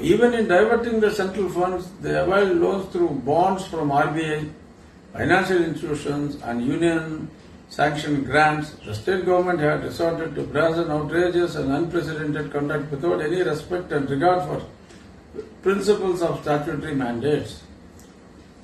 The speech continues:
These aspects require deeper knowledge and understanding from bankers' side, which seems to be missing while sanctioning loans without due diligence in a hurry and spills beans at something fishy,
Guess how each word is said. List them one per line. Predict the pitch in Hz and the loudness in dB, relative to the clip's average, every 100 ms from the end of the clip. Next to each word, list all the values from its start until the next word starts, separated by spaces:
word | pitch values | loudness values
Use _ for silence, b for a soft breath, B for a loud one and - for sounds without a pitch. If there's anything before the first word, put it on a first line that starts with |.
| 139 | -2
These | 160 277 330 - | 4 6 6 4
aspects | 147 151 147 - 208 226 - - - 127 | 2 2 2 0 2 2 0 -10 -10 -6
require | 127 135 - 214 220 226 - 143 | -2 -2 4 8 8 8 2 -2
deeper | 190 220 226 220 | -2 0 0 2
knowledge | 175 170 202 185 | 2 2 2 0
and | 175 | -4
understanding | 151 151 180 - 180 196 180 | -2 -2 -2 0 0 0 -4
from | 151 135 | -2 0
bankers' | 135 160 175 175 160 | 2 2 2 -2 -2
side, | - 160 165 131 | -2 0 0 0
which | 185 - | -2 -2
seems | - 175 185 - | 0 0 0 -4
to | 165 | 0
be | 170 | 2
missing | 143 135 139 135 - - - - - - - | 2 -2 -2 -2 -4 -6 -18 -20 -20 -20 -6
while | - 170 | 2 4
sanctioning | 170 165 170 170 180 175 151 | 4 0 -2 0 0 2 2
loans | 147 180 - | 0 -2 -4
without | 151 139 190 156 143 | -2 0 0 0 0
due | 170 | 0
diligence | 156 151 156 185 190 | 0 -2 -2 -2 -4
in | 139 | -2
a | 139 | -2
hurry | 135 131 220 - - - B B - | 0 0 -2 -4 -12 -20 B B -6
and | 135 135 | -2 -2
spills | - - 226 240 180 175 | -2 6 6 6 0 2
beans | 208 208 - - - | 2 0 -6 -6 -6
at | - - | -4 0
something | 170 165 180 156 | 0 2 0 -2
fishy, | 151 147 170 | -4 0 0